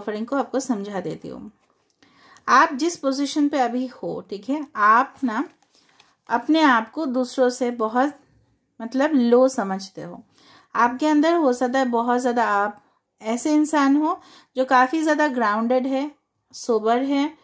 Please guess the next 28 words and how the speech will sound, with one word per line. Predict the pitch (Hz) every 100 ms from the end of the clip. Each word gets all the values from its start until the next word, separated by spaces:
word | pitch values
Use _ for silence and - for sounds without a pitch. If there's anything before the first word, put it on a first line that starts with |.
| _ _ _
पोलाइट | 220 220 202 220 247 -
है, | 285 294 - _ _ _ _
अपने | 220 226 269 285 320 339 359 - _ _ _ _ _ _ _ _
जो | 226 294
फील्ड | 320 320 269 233
है | 208
उसमें | - 240 - 294
नॉलेजेबल | 311 269 254 262 277 269 285
है, | 285 311 339 _ _ _ -
आप | 220 226
में | 339
कमियां | 339 269 254 262 339 392 _ _ -
कम | 247 220
हैं, | 196 170 180 _
ठीक | 254 254
है। | 208 170
फिर | - 381 370
भी | 262 330 - _ _ _ -
आप | 277 370 -
क्या | 339
करते | 269 220 214
हो, | 233
because | 240 320 330
I, | 294 294
I | 254 254 254 _ -
could | 302 277
say | - 277
knowledgeable, | 277 208 226 226 226 247